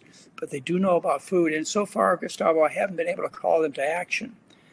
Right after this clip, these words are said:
My college, but if I could,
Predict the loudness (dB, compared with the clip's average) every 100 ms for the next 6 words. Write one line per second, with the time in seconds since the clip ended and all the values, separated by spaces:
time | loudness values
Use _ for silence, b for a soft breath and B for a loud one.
0 | _ 2 4 4 2 2 2 0 -4 -8
1 | -10 _ b b b _ 6 6 4 -2
2 | 0 2 4 2